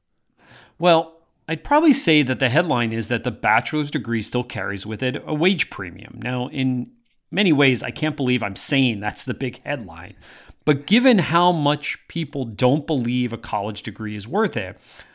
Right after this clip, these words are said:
I feel like we really need to come out to say, "It is," in, in big capital letters, right? We found that the four-year degree delivers an immediate twenty-five percent wage premium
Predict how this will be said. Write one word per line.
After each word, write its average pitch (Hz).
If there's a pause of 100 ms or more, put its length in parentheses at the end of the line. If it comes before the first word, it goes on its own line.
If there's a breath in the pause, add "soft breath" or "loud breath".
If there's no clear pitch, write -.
(240 loud breath)
I 127
feel 202
like 143
we 131
really 151
need 151
to -
come 131
out 135
to 127
say, 113 (420)
"It 185
is," -
in, 123
in 127
big 151
capital 156
letters, -
right? 135 (320 loud breath)
We 185
found 190
that 131
the 139
four-year 175
degree 117
delivers 131
an 127
immediate 127
twenty-five 139
percent 120
wage 110
premium 92